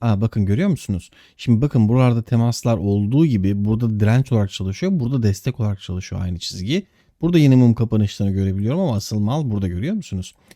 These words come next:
Nasıl destek olarak çalışmış defalarca daha önce. İşte dostlar bakın bunlar bize bir işaret veriyor aslında bakarsanız. Diyor ki benim burada güçlü bir desteğim var ve ben buradan yukarıya doğru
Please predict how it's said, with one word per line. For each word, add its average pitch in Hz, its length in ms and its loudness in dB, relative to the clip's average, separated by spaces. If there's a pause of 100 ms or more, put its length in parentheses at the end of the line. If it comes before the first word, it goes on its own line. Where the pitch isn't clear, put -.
(260)
Nasıl 110 440 -2
destek 107 360 -2
olarak 110 240 -2
çalışmış 101 560 -4
defalarca 90 600 -6
daha 98 200 -6
önce. 92 240 -6 (360)
İşte 123 380 -2 (100)
dostlar 101 520 -6 (320)
bakın 107 380 -2
bunlar 139 380 2
bize 127 300 0
bir 123 200 -4
işaret 110 540 -2
veriyor 90 300 -6
aslında 95 320 -8
bakarsanız. 95 640 -8
Diyor 170 200 0
ki 127 240 -6 (420)
benim 127 320 6
burada 127 340 4
güçlü 113 400 -4
bir 95 220 2
desteğim 123 540 0
var 131 280 0 (300)
ve 110 280 2
ben 113 500 2
buradan 110 500 2 (260)
yukarıya 123 420 2
doğru 120 380 2